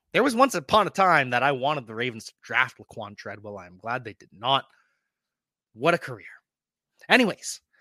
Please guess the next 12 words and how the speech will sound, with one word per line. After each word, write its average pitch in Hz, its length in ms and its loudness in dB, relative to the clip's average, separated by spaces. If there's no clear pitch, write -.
final 240 440 -6
piece - 420 -10
of 165 200 -6
news, 196 500 -6
Danielle 160 680 -6
Hunter, 185 520 -6
edge 196 280 -2
defender 190 400 -6
for - 120 -12
the 175 80 -10
Minnesota 185 380 -10
Vikings. 170 560 -10